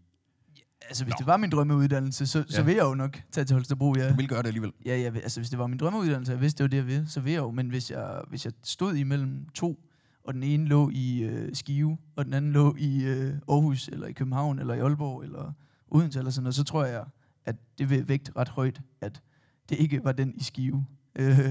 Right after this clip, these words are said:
Speaker 1: eller hvor det nu skulle være.
Speaker 2: Ja, jeg tror godt, jeg kunne, øh, altså, faktisk tendere til at sige, at, øh, så skulle det simpelthen ikke være det.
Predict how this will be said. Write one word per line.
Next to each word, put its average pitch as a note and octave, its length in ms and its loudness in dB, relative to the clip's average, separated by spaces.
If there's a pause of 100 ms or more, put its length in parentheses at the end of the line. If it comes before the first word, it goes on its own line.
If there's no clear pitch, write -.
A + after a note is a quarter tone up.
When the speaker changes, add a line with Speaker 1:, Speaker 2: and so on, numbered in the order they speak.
(160)
Speaker 1:
eller G#2 160 -8
hvor C3 160 2
det B2+ 100 0
nu B2+ 80 -2
skulle C3+ 300 -4
være. C#3 160 0 (760)
Speaker 2:
Ja, D2+ 60 -6
jeg G#2 100 4
tror A2+ 160 4
godt, F#2+ 180 4
jeg F#2 120 0
kunne, D#2+ 320 2
øh, D#2 260 4
altså, - 260 -8
faktisk - 340 -10
tendere F#2 360 -6
til E2+ 320 -10
at E2+ 100 -10
sige, F2+ 500 -12 (580)
at, - 280 -14
øh, F2 180 -10
så G2 160 -8
skulle F2 200 -6
det F2 80 -8
simpelthen F#2 280 -6
ikke F2+ 100 -8
være E2+ 100 -6
det. F#2 180 -6